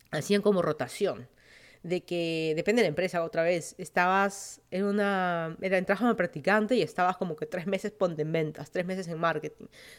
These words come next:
tres meses en finanzas, tres meses en sistemas, y más o menos luego de eso, eh, este, más o menos tú escogías,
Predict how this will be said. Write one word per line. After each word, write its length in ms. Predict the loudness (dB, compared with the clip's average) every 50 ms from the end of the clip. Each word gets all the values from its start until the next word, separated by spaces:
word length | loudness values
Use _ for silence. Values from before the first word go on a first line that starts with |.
| -18 _
tres 200 | -2 0 0 0
meses 360 | 2 0 0 0 -2 -2 -2
en 160 | -2 -2 -2 -2
finanzas, 560 | -2 2 4 4 6 4 4 2 -2 -6 -4
tres 140 | -2 -2 -2
meses 220 | -2 -2 -4 -6
en 100 | -6 -6
sistemas, 720 | -8 -10 -4 0 2 4 4 4 4 4 4 4 4 2
y 60 | 0 -4
más 180 | -4 -4 -2
o 40 | -2
menos 180 | -2 -2 -2 0
luego 280 | 0 2 2 4 4
de 140 | 4 4 4
eso, 360 | 4 4 2 0 0 0 -4 -10 -20 -20 -20 -20 -20 -20 -20 _ _ _ _ -8
eh, 580 | -6 -4 -2 -2 0 0 2 2 0 0 -2
este, 420 | -4 -4 -8 -14 -8 -2 -2 0 2
más 240 | 0 0 -2 -2
o 60 | -2 0
menos 340 | 2 2 2 0 0 -2
tú 240 | -2 0 0 2 2 0
escogías, 640 | -2 -2 -6 -4 0 2 4 4 4 2 0 -6